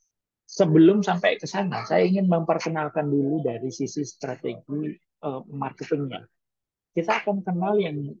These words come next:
dua hal yang disebut sebagai inbound marketing dan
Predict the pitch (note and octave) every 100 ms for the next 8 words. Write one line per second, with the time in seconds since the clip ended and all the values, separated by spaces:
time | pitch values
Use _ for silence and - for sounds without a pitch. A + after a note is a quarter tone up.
0 | _ D#3+ D3 C#3+ A#2 B2 B2 D3 C#3+ C3
1 | C#3+ C#3 E3 E3 B2+ A#2 A#2 B2 - G3
2 | F3+ D3+ B2 B2+ C#3+ C#3 B2 - - C3+
3 | C3 F3+ F3 C3+ B2 A#2